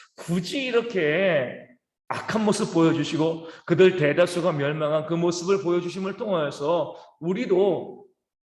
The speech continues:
시험에 들고 또 힘들게 만드실 이유가 뭡니까? 좋은 것만 보여주시면 좋을 텐데요." 이렇게 말씀하시는 분들이 있습니다. 그런가요?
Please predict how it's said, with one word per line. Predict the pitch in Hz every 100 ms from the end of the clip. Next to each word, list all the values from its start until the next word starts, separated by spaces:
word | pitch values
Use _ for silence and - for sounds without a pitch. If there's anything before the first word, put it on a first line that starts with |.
| _ _ -
시험에 | - 226 226
들고 | 175 151 135
또 | 156 185 - -
힘들게 | - - 294 262 175 156
만드실 | 135 160 202 - 220
이유가 | 202 190 202
뭡니까? | 165 135 131 143 139 - - - -
좋은 | 151 196 233
것만 | 226 220 220 208
보여주시면 | 180 170 160 156 165 170
좋을 | 147 156
텐데요." | 156 175 160 151 139 - - 160
이렇게 | 165 185
말씀하시는 | 170 175 175 170 180 165
분들이 | 160 165 180
있습니다. | - 123 123 123 - -
그런가요? | 170 185 185 180 208 - -